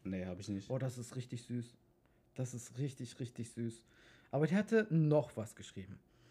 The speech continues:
Speaker 2: Äh, das hat, ich hab dir ja
Speaker 1: Noch
Speaker 2: ein bisschen
Speaker 1: was? Digga, wie lang ist die Nachricht?
Speaker 2: <laughs> Na, es geht, es geht ja auch. Das Ding ist, der weiß ja auch, wir sind bei Loot Chest.
Speaker 1: Ja,
Speaker 2: Und,
Speaker 1: okay.
Speaker 2: äh, da hat er geschrieben,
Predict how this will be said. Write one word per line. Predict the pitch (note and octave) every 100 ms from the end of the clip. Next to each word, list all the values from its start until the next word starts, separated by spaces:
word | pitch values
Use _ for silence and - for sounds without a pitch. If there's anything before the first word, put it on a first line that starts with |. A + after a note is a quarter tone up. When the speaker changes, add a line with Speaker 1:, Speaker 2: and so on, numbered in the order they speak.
| - - - _ -
Speaker 2:
Äh, | C#3
das | D#3 D3+
hat, | G#3 -
ich | F#3
hab | G#3
dir | G3+
ja | F#3+
Speaker 1:
Noch | D#3+
Speaker 2:
ein |
bisschen | F#3+ G#3+ G#3+ G3+
Speaker 1:
was? |
Digga, | A2+ G#2 G2+
wie |
lang | A2+ B2
ist | C3 -
die | A2
Nachricht? | G#2+ A2 G#2 - C#3+ D#3+ -
Speaker 2:
<laughs> | G3+ - - C#3 - - - - - - _ - - _ _ _ - - - C#3
Na, | E3 G#3 B3 A3+
es | F#3
geht, | A#3+ -
es | F3+
geht | A#3 G#3+
ja | G3+
auch. | A3 - _ _ - - - - - - - _ _ _
Das | G3+ D#3
Ding | A3+ A#3
ist, | A3+ F3
der | C#3+
weiß | F3+ F#3
ja | D#3
auch, | D3+
wir | C#3+
sind | C3
bei | G#2
Loot | G#2+ D3+ -
Chest. | F#3+ B3+ - - - _ - - G#2+
Speaker 1:
Ja, | A2+ G2+ A#2 - - -
Speaker 2:
Und, | A#2+ A2 A2+
Speaker 1:
okay. | G2 A2+
Speaker 2:
äh, | G#2+
da | A2
hat | C3
er | B2
geschrieben, | A#2 C3 C#3 C#3+